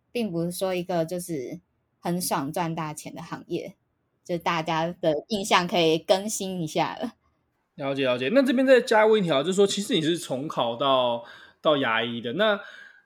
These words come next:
Speaker 2: 重考的过程中要考哪些科目，然后你是怎么准备重考牙医这件事情？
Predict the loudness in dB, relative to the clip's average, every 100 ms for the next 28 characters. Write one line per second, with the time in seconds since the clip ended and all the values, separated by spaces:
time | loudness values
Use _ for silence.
0 | _ _ _ _ -8 2 4 6 6 6
1 | 6 4 6 0 2 2 2 -2 -4 -10
2 | _ _ 2 2 2 0 0 2 2 2
3 | 2 2 2 0 -2 -6 -8 2 4 4
4 | 0 -12 _ -8 -4 -2 0 2 2 -2
5 | -8 -14 -20 _ _ 2 4 4 0 -2
6 | -2 -6 -10